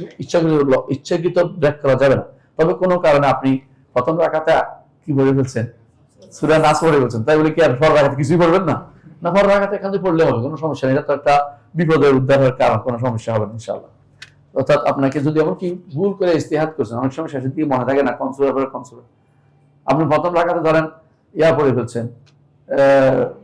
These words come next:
ইজা জুলজিলা পড়ে ফেলছেন, পরের সূরাতে মনে করেন জুলজিলার আগে বোধহয় আলাম নাশরাহ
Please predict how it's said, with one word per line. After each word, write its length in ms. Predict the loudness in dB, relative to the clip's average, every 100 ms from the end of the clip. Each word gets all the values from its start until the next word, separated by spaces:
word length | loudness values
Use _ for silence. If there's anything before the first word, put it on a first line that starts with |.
| _ _ -14 -8 -6 -8 -10
ইজা 200 | -2 0
জুলজিলা 400 | 2 0 2 0
পড়ে 160 | 2 -2
ফেলছেন, 280 | -6 -12 -20 _ _ _ _
পরের 240 | 0 2 2
সূরাতে 380 | 2 2 2 0
মনে 180 | 0
করেন 160 | 0 0
জুলজিলার 460 | 0 0 0 -2 -2
আগে 400 | -2 -2 0 0
বোধহয় 400 | 2 2 2 0 -4 _ _ -2
আলাম 240 | 2 4 2
নাশরাহ 400 | 0 -2 -8